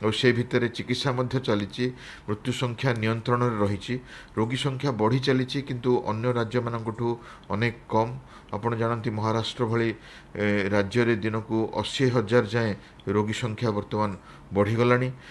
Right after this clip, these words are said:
ଆଉ, ଅ, ସେମିତି ପଞ୍ଜାବ, ଅ, ଉତ୍ତରପ୍ରଦେଶ, ଅ, କେରଳ, ଅ, ଛତିଶଗଡ଼, ଅ, ରେ ହୁ ହୁ ହୋଇ କରୋନାର ସମସ୍ୟା ବଢ଼ି ଚାଲିଛି। କିନ୍ତୁ ତାକୁ ଦେଖିଲେ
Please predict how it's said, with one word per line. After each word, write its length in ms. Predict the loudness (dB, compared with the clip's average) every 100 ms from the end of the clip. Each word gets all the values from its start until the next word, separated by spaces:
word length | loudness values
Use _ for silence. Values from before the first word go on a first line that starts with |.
| -18 0
ଆଉ, 180 | 2 2 0
ଅ, 200 | -2 -2
ସେମିତି 340 | -2 -4 -4
ପଞ୍ଜାବ, 580 | -2 -2 0 4 4 2
ଅ, 280 | -6 -6 -2 0 2 2 0 -2
ଉତ୍ତରପ୍ରଦେଶ, 800 | -2 0 2 2 2 2 0 -8 -14 -20 -10
ଅ, 220 | -2 -2 0
କେରଳ, 320 | 2 4 6 6 4 0 -6
ଅ, 240 | -2 0 0
ଛତିଶଗଡ଼, 680 | -2 -8 0 -2 2 4 4
ଅ, 800 | 0 -8 -20 -12 0 2 4 4
ରେ 100 | 4
ହୁ 340 | 2 2 2 2
ହୁ 200 | 2 2
ହୋଇ 220 | 2 2
କରୋନାର 500 | 0 0 2 0 0 -8 -20 -20 -12
ସମସ୍ୟା 520 | -4 -2 -2 2 4
ବଢ଼ି 240 | 4 2
ଚାଲିଛି। 440 | 4 4 4 2 -4 -6 -14 -16 -10
କିନ୍ତୁ 200 | -8 -6
ତାକୁ 320 | 0 0 0
ଦେଖିଲେ 500 | 0 0 2 2 2